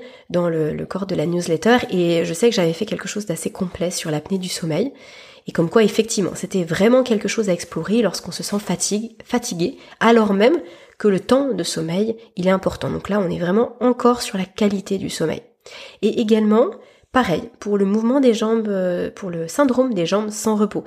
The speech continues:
Il y a une différence, mais c'est une différence juste de diagnostic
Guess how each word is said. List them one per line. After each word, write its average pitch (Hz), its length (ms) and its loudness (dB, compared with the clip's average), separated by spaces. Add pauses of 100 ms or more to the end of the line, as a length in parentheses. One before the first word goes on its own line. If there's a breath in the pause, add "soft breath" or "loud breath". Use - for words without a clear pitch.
(240 loud breath)
Il 202 60 -6
y 190 40 -2
a 185 40 -2
une 175 120 -2
différence, 233 760 0
mais 196 60 2
c'est 202 180 -4
une 190 160 -4
différence 208 480 -4
juste 196 340 -6
de 165 140 -8
diagnostic 220 840 -2